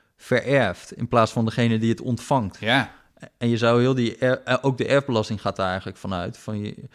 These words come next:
Speaker 1: maar je moet, en
Speaker 2: Ja,
Speaker 1: je
Speaker 2: ja,
Speaker 1: moet
Speaker 2: ja.
Speaker 1: het eigenlijk natuurlijk zien als inkomen. En, en je zegt, kan gewoon
Speaker 2: Ja.
Speaker 1: zeggen, ik vind dat iemand gedurende zijn hele leven, nou, twee, drie ton mag krijgen, weet ik veel. Dat is best wel ruim, hè? Maar, eh,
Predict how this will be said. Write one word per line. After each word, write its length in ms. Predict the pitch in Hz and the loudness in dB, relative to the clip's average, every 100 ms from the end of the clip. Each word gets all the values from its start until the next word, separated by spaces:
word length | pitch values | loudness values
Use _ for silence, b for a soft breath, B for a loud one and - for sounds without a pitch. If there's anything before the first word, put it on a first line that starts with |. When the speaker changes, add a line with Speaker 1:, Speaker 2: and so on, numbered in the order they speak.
| B B B | B B B
Speaker 1:
maar 160 | - 117 | 0 2
je 60 | 123 | 4
moet, 300 | 131 - - | 2 0 -4
en 140 | 127 | 0
Speaker 2:
Ja, 200 | 110 110 | 2 4
Speaker 1:
je 60 | 104 | 4
Speaker 2:
ja, 60 | |
Speaker 1:
moet 140 | 98 95 | 4 2
Speaker 2:
ja. 20 | |
Speaker 1:
het 80 | 90 | 0
eigenlijk 380 | 123 139 117 113 | 2 0 0 -2
natuurlijk 360 | 107 110 107 | -2 -2 -2
zien 180 | - 107 | -2 -2
als 180 | 110 - | -2 -4
inkomen. 600 | 147 160 160 107 95 90 - b b b | -4 -2 2 2 2 -2 -8 b b b
En, 320 | - 107 107 - - | -6 -4 -4 -6 -2
en 160 | 117 | 2
je 100 | 110 | 2
zegt, 220 | 120 120 | 4 2
kan 180 | 120 120 | 2 -2
gewoon 160 | 120 113 | 2 2
Speaker 2:
Ja. 60 | |
Speaker 1:
zeggen, 340 | 117 110 110 107 | 2 0 -4 -6
ik 100 | 120 | -6
vind 220 | - 117 | -2 0
dat 120 | 110 | -2
iemand 360 | 117 113 107 101 | -2 -2 -2 -4
gedurende 460 | - 107 107 104 98 | -12 -8 -4 -2 -2
zijn 200 | 104 101 | -2 0
hele 240 | 113 104 | 0 -2
leven, 480 | 104 104 107 - 117 | 0 -2 -4 -8 -6
nou, 240 | 113 - - | -6 -8 -8
twee, 320 | - 107 104 | -2 0 0
drie 240 | 107 107 | -2 -4
ton 240 | - 123 120 | -2 -2 0
mag 220 | 110 107 | -2 -4
krijgen, 400 | - 104 95 - | -4 -4 -4 -4
weet 120 | 101 | -4
ik 100 | 117 | -4
veel. 320 | - 110 117 | -6 -4 -4
Dat 240 | 117 107 104 | -2 -2 -4
is 80 | 101 | -2
best 180 | 104 | -2
wel 140 | 107 104 | -2 0
ruim, 280 | 110 107 98 | 0 0 -2
hè? 160 | 139 | -2
Maar, 300 | 139 104 104 b b b b b b b b _ | -4 -4 -6 b b b b b b b b _
eh, 580 | 120 107 107 107 107 | 0 2 2 2 2